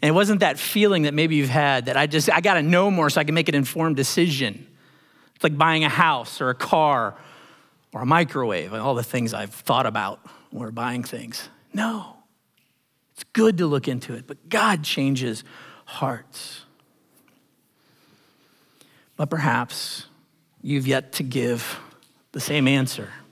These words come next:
that I have given, that Peter gave, that many here have given. Perhaps you're trying to still discover who Jesus is.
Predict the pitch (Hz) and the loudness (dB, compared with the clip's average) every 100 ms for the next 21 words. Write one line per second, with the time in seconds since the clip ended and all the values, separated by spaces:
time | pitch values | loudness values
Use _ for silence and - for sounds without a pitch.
0 | _ _ _ - 120 143 156 117 120 101 | _ _ _ -12 -2 2 2 -2 -6 -8
1 | 98 107 - 170 165 113 101 92 - - | -8 -10 0 2 2 0 -6 -6 -10 -8
2 | 131 151 139 120 104 95 - 98 90 - | 0 2 2 0 -6 -8 -10 -12 -12 -18
3 | _ _ _ _ - - - _ - - | _ _ _ _ -20 -20 -20 _ -20 -20
4 | _ - 156 160 165 151 156 147 139 139 | _ -2 0 2 0 0 2 4 4 2
5 | 120 110 - - - - 160 160 151 - | 2 0 -4 -20 -14 -2 2 2 2 2
6 | 156 151 123 135 139 135 147 151 147 156 | 0 2 0 2 0 2 2 2 4 4
7 | 135 110 - | 2 0 -2